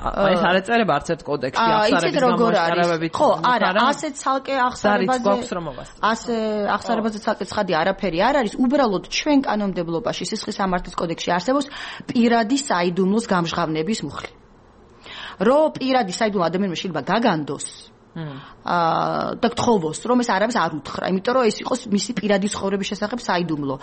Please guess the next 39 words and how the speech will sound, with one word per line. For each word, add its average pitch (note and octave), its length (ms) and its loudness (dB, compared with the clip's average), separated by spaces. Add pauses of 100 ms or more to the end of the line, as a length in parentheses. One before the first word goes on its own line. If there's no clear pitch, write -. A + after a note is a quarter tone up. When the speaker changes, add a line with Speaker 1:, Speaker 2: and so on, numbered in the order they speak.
(140)
Speaker 1:
და A3+ 100 0
ამის A3 240 4
გამჟღავნება G3+ 500 0
ისჯება F#3 440 0
სისხლის G3+ 340 -6
სამართლის E3 360 -4
კოდექსით. E3 400 -4
ამიტომ, G#3 340 0 (320)
ახლა - 180 -4
გააჩნია, A3+ 540 4
რის F#3+ 280 -2
გამჟღავნებით G3+ 640 2
ემუქრებოდა, A3 540 4
Speaker 2:
ხო. G3+ 80 2
Speaker 1:
მაგრამ F#3 240 0
თუ A#3+ 140 -8
ეს C#4 140 -2
პირადი B3+ 380 -2
ცხოვრების B3 460 -4
საიდუმლოა, C4+ 640 2 (220)
ნამდვილად G#3 460 0
შეიძლება D#3+ 440 -6
ჩილო. - 280 -10 (200)
Speaker 2:
ნუ F#3+ 160 -8
თუ F#3+ 120 -6
არ F3 160 4
არის D#3 160 -4
საშუალო, D#3 360 -2
რომ D3+ 100 -2
Speaker 1:
ანუ C4+ 120 4
Speaker 2:
არჩევნები G3+ 180 0
Speaker 1:
მღვდელი E4+ 340 4
არის, B3+ 280 4
არ A#3 100 0
არის, A3+ 140 -2
ამას A3 180 -2
მნიშვნელობა F#3+ 340 -6
არ - 140 -4
აქვს. F#3 80 -4